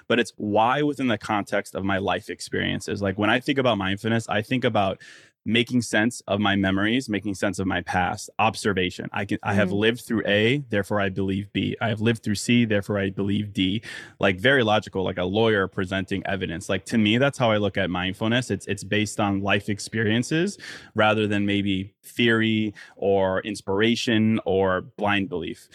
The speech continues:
Speaker 1: And I, of course, have evolved, you know, some of that element, but for me, it's always been very practical.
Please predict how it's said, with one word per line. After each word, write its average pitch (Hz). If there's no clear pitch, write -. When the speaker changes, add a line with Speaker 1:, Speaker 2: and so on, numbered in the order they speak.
Speaker 1:
And 120
I, 120
of 113
course, 113
have 98
evolved, 98
you 104
know, 92
some 104
of 95
that 92
element, 95
but -
for 135
me, 156
it's 113
always 117
been 113
very 104
practical. 101